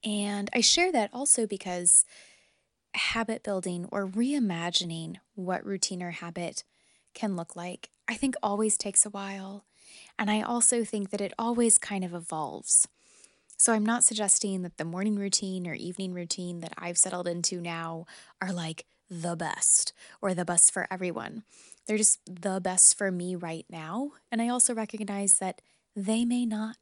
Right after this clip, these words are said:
be in the future. So I just finished my evening routine.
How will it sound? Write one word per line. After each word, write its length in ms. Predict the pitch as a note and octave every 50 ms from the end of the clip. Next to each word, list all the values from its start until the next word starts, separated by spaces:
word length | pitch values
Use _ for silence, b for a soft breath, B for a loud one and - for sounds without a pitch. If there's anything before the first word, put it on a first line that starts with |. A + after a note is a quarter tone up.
| _
be 280 | - E3+ D#3 D3 - F3+ - _ _ -
in 180 | - G#3 F3+
the 80 | F3 F3
future. 460 | - - - - - - - - - - _ _ _ _ _ _ _ _ _ _ _ _ _ _ _ - - _
So 560 | - - - - - A#3 F#3+ A#3 G3+ F#3+ F#3 - B B B B B B B B B B B
I 560 | - G3 F#3 F#3+ G3 G3 G3 G3+ A3 A3+ G#3 - _ _ _ _ _ - -
just 200 | - G3+ - -
finished 320 | G3 F#3+ G#3 A#3 A#3 -
my 80 | B3+ B3+
evening 360 | B3+ A#3+ A#3+ A3+ A#3 A#3 A3
routine. 500 | A3+ A3+ A3 - A3+ A3 A3 A3+ A#3+